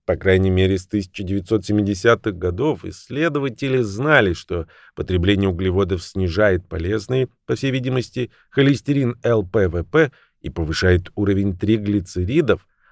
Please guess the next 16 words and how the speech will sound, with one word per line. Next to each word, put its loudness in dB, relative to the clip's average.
а 2
потребление 0
жиров 2
нет. 2
Их -8
понимание 4
того, 4
как 2
печень -6
обрабатывает 2
эти -6
липиды -8
и -6
липопротеины, 2
объясняет 2
почему. -2